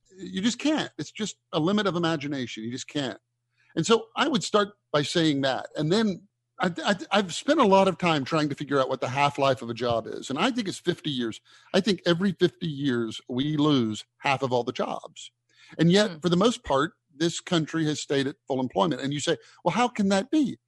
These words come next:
Speaker 1: How is it that every fifty years we lose half the jobs, but we don't have unemployment?" And what happens is this, but, and, you know, imagine there's a bunch of jobs, from high pay, high skill jobs,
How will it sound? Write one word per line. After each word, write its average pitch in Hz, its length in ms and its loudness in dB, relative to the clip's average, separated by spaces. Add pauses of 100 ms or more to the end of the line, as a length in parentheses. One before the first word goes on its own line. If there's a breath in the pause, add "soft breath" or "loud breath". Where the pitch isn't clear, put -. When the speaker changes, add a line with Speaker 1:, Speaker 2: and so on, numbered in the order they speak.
(160)
Speaker 1:
How 196 300 2
is 147 180 2
it 151 140 -2
that 139 280 0
every 156 260 4
fifty 143 260 -2
years 135 160 0
we 131 60 -4
lose 127 140 -4
half 127 160 -2
the 127 80 -6
jobs, 117 300 -2
but - 100 -14
we 135 100 -6
don't 143 300 0
have 127 260 -4 (280)
unemployment?" 160 480 -2 (1080)
And 170 240 4 (560)
what 202 220 2
happens 208 480 0
is 151 200 -4
this, 143 520 -2
but, 190 180 -12
and, 175 220 -8 (560)
you 175 120 6
know, 202 120 4
imagine 233 500 2 (400)
there's 175 280 2
a 175 40 4
bunch 180 260 0
of 160 100 0
jobs, 110 440 -2
from 139 480 -2 (920)
high 214 180 4
pay, 180 300 4
high 156 180 2
skill 147 260 -2
jobs, - 480 -8